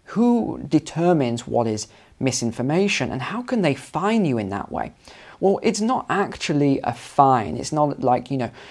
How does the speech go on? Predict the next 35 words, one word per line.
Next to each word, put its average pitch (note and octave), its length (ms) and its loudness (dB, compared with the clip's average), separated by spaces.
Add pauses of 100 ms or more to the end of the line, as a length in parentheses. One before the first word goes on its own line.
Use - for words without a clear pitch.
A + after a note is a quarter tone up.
you D3 120 0
go C3+ 140 6
to A#2+ 180 0
a G#2+ 40 2
court D#3+ 720 6
and A#2 340 -2
there's G#2 200 -8
a G2+ 100 -8
judge - 760 -2
and A2+ 300 -6 (180)
a G#2 80 -4
jury D#3 640 4 (300)
and B2 260 0
you C3 180 -2
present B2 380 -4
your F3 240 8
evidence, D3+ 460 4
the, A#2+ 220 0
uh, - 120 0
opponent D#3+ 560 2
presents B2+ 480 -4
their E3+ 240 4
evidence, D3 460 2 (360)
and D#3 220 4
then C#3+ 160 6
a C3 60 4
decision B2 440 -2
is A#2 140 -4
made. C3 280 -2
I-, C#3 100 -8
it's - 260 0
not A#3+ 240 0
actually D3 240 0
like C3+ 360 2
that. - 180 -8